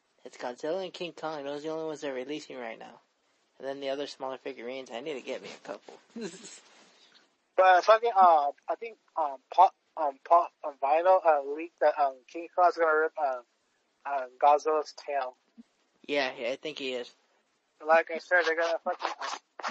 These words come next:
Speaker 2: in the, my prediction that in, in the end credits, you're gonna see a Jet program.
Speaker 1: Yeah.
Speaker 2: Because, uh, I guess they're gonna figure out,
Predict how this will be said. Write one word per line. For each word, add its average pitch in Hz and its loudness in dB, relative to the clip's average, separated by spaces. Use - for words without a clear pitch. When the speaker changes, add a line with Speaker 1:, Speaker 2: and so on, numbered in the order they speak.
Speaker 2:
in - -14
the, 240 -10
my 190 6
prediction 208 -6
that 185 4
in, 160 -10
in 165 -12
the 160 -12
end 185 -8
credits, 196 -2
you're 185 -6
gonna 185 -2
see 196 -18
a 147 -14
Jet 165 -4
program. 151 -8
Speaker 1:
Yeah. 147 -8
Speaker 2:
Because, 170 -2
uh, 147 -14
I 143 -12
guess 151 -10
they're 165 -4
gonna 165 -2
figure 165 -2
out, 156 0